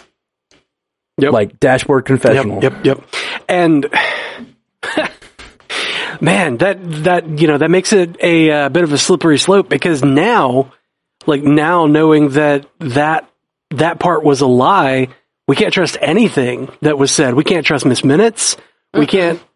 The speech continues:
Speaker 1: we cannot trust a single thing that, that has been said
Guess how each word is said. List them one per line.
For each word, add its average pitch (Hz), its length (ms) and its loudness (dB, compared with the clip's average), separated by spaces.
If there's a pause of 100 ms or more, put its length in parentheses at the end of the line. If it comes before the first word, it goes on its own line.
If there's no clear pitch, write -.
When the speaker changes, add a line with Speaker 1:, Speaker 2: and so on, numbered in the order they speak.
(160)
Speaker 1:
we 151 180 2
cannot 180 520 2
trust 180 460 0
a 151 120 -2
single 170 600 2 (340)
thing 165 340 2
that, 147 200 0 (160)
that 156 140 0
has 156 180 0
been 143 200 2
said 165 460 0